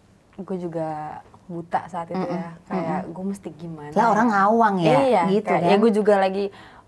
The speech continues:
Speaker 1: hancur berkeping-keping
Speaker 2: Iya,
Speaker 1: gitu. Cuman
Speaker 2: aduh,
Speaker 1: satu
Speaker 2: disuruh jelasin
Speaker 1: Yes.
Speaker 2: gitu. Cuman
Speaker 1: Dan
Speaker 2: apa yang lo lakuin?
Speaker 1: gimana ya? Akhirnya gue, ya gue mencari, eh, gue seeking help lah.
Speaker 2: Mm-mm, mm-mm.
Speaker 1: Gue ke psikolog anak.
Speaker 2: Mm-mm.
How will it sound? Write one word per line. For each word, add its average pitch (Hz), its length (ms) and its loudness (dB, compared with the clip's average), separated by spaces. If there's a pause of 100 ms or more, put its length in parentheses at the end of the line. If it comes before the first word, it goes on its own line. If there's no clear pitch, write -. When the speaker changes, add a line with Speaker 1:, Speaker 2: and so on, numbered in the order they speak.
(120)
Speaker 1:
hancur 208 320 0
berkeping-keping 262 880 6
Speaker 2:
Iya, 208 140 6 (100)
Speaker 1:
gitu. - 160 2
Cuman 294 180 6
Speaker 2:
aduh, 269 140 6
Speaker 1:
satu 208 240 4
Speaker 2:
disuruh 294 320 6
jelasin 269 880 4
Speaker 1:
Yes. 185 160 4
Speaker 2:
gitu. 269 420 0 (140)
Cuman 190 140 2
Speaker 1:
Dan 202 180 6
Speaker 2:
apa 220 160 4
yang 220 80 4
lo 254 160 2
lakuin? 226 400 0
Speaker 1:
gimana 220 480 0
ya? 190 240 4
Akhirnya 233 320 0
gue, 330 180 4 (540)
ya 196 240 0
gue 185 240 -2
mencari, 196 640 -6 (160)
eh, 170 80 -10
gue 185 160 -4
seeking 214 320 -6
help 170 240 -6
lah. 143 80 -12
Speaker 2:
Mm-mm, 214 320 -4
mm-mm. 208 240 -2 (320)
Speaker 1:
Gue 180 180 -4
ke 185 160 -4
psikolog 175 380 -4
anak. 165 480 -2
Speaker 2:
Mm-mm. 214 180 -4